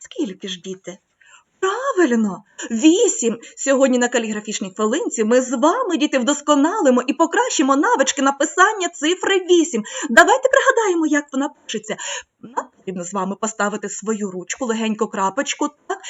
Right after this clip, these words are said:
на бі-, в, м, вгорі бічної лінії клітинки. Ведемо вгору, пишемо з вами, влів-, вертаємо вліво, торкаємося верхньої лінії клітинки, ведемо вниз, заокруглюємо.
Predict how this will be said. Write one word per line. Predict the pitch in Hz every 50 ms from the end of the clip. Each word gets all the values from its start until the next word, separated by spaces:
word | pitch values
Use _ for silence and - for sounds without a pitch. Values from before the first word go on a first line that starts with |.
| 523 370 -
на | 240 254
бі-, | 262 214 277 277 - -
в, | 208 202
м, | 226 208 - 220 226 214 - - - - -
вгорі | 214 247 226 247 311 330 294 247 233 277 - - - _ -
бічної | - - - 254 - - 233 226 214 254 294 359
лінії | 381 294 240 214 220 233 247 302
клітинки. | - 330 339 339 - 302 233 185 185 - - - - - - -
Ведемо | 233 220 269 269 294 311 339 403 508 494
вгору, | 381 320 302 302 302 440 466 440 - -
пишемо | 269 285 294 - 330 285 294 339
з | 392 392 339
вами, | 302 302 294 320 349 415 427
влів-, | 403 330 277 302 320 - _ _ _ -
вертаємо | - 302 - - 320 320 311 294 302 269 269 269
вліво, | 233 277 262 247 262 320 381 392
торкаємося | 381 294 285 - - 277 285 285 254 254 254 277
верхньої | 262 220 233 240 - - 247 254 254
лінії | 240 254 247 247 247 240
клітинки, | 240 240 240 - 247 254 269 262 254
ведемо | 208 247 233 214 247 247 240 247 247
вниз, | 233 233 233 226 247 254
заокруглюємо. | 233 226 240 240 247 233 233 240 233 233 254 254 254 262 240 269 269 269 302